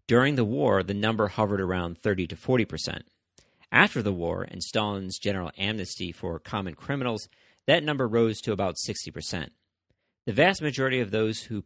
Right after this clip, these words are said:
who did pass through the Gulag system in the nineteen thirties and the nineteen forties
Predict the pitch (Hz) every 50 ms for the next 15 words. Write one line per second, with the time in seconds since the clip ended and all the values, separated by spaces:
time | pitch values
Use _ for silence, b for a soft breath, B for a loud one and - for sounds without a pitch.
0 | _ _ _ - 113 101 92 113 123 135 120 - - 117 107 101 104 - - -
1 | 107 95 95 85 - 104 101 92 82 82 - - - 117 - - 113 104 90 90
2 | 90 92 90 - - 85 82 - 113 110 110 110 110 110 101 98 87 90 90 92
3 | 92 92 - - 90 87 - - 127 127 117 104 101 95 -